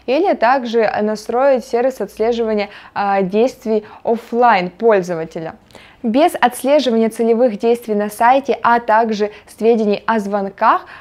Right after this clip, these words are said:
а, человек, который занимается вашей контекстной рекламой, теряет целый огромный пласт данных, по которому он не может проанализировать эффективность рекламы,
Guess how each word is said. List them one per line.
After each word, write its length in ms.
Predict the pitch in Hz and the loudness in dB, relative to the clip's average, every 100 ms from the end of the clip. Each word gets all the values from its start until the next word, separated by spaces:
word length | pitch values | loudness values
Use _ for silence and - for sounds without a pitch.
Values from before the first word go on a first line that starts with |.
| - - - | -20 -14 -4
а, 500 | 214 208 208 202 - - | 0 4 6 6 2 -4
человек, 480 | - 226 226 262 262 | -4 0 2 2 0
который 300 | 233 226 220 | -2 0 0
занимается 500 | 214 214 233 240 220 | 2 0 0 -2 0
вашей 320 | 208 233 226 | 2 2 0
контекстной 600 | 214 208 208 226 - 202 | -4 -4 -2 -4 -4 -4
рекламой, 480 | 190 202 233 330 254 - - | -4 -2 0 0 -2 -6 -2
теряет 400 | 226 226 277 277 - | 2 4 4 0 -2
целый 300 | 240 311 254 | 2 4 4
огромный 520 | 208 202 240 240 214 | 0 -2 0 2 0
пласт 440 | 208 220 214 214 | -2 0 0 0
данных, 560 | 220 202 240 285 220 190 - - | -6 -2 0 2 0 -4 -10 -8
по 80 | 220 | -6
которому 420 | 220 220 240 226 | -2 0 2 2
он 160 | 233 226 | 2 2
не 140 | 262 | 4
может 400 | 320 254 311 320 | 4 2 2 -2
проанализировать 720 | 247 220 214 208 196 269 254 - | 0 0 0 -2 -2 0 0 -2
эффективность 800 | 233 233 226 - 254 233 220 196 | -2 -2 -4 -4 0 0 -4 -8
рекламы, 560 | 190 185 220 311 240 | -8 -2 0 0 -2